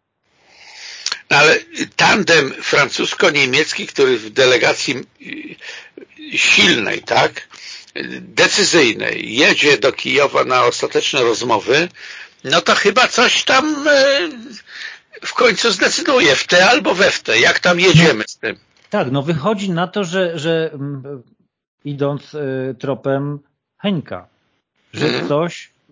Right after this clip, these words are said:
Speaker 2: y, czas upływa, więc, y, nie mogą stać tak w rozkroku, e, nieustannie wahając się między, mm, pozytywnym przyjęciem, a, a odepchnięciem, y, i wyrzuceniem za drzwi Ukrainy. E,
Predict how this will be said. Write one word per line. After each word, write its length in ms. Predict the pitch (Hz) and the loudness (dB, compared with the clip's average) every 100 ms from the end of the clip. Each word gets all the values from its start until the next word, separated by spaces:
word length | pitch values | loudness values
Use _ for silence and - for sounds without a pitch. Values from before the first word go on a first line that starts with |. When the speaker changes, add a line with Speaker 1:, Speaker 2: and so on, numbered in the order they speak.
| - | -10
Speaker 2:
y, 260 | 151 165 156 | -4 -4 -6
czas 260 | - 190 196 | -2 -2 -2
upływa, 760 | 220 160 190 123 135 185 220 135 | -6 -2 -2 2 0 0 -4 -10
więc, 440 | 135 160 156 - | -8 -8 -8 -10
y, 540 | 175 170 170 170 165 160 | -8 -6 -6 -6 -6 -8
nie 320 | 151 156 214 | -6 -4 0
mogą 360 | 233 160 139 | 0 0 -4
stać 300 | 135 139 127 | -4 -4 -4
tak 200 | - 127 | -6 -8
w 80 | 117 | -6
rozkroku, 720 | 127 - - 127 - 131 135 135 _ _ | -6 -6 -8 -8 -8 -10 -10 _ _ _
e, 260 | 120 117 120 | -10 -8 -4
nieustannie 840 | 147 165 147 - 156 147 139 131 | -4 -4 -8 -6 -2 -2 -2 -2
wahając 520 | 135 127 135 127 113 | -4 -2 -2 -4 -8
się 340 | - 123 120 117 _ _ _ | -10 -8 -8 -8 _ _ _
między, 580 | 120 127 120 123 123 117 _ _ _ | -10 -10 -8 -8 -6 -8 _ _ _
mm, 680 | 117 117 117 120 117 117 110 _ | -16 -12 -8 -8 -8 -8 -10 _
pozytywnym 720 | - 160 156 151 160 151 147 135 | -4 -2 -2 -4 -4 -2 -4 -6
przyjęciem, 720 | - 139 147 156 180 175 165 | -6 -2 -2 -2 -4 -2 -4
a, 340 | 139 139 135 139 127 | -2 0 0 -2 -2
a 280 | 123 127 123 123 123 _ _ _ _ - | -2 -4 -6 -10 -12 _ _ _ _ -6
odepchnięciem, 920 | 147 139 139 - 143 135 - 131 131 | -4 -4 -8 -8 -6 -6 -6 -6 -6
y, 960 | 135 131 131 135 127 127 127 123 127 131 | -8 -8 -6 -8 -8 -8 -6 -4 -6 -8
i 120 | 139 | -6
wyrzuceniem 640 | 131 135 127 131 135 131 120 | 0 0 0 -4 -2 -2 0
za 140 | 127 | -2
drzwi 240 | 110 117 127 | -2 -8 -10
Ukrainy. 500 | - 127 117 117 | -6 -4 -2 -4
E, 80 | 151 | -6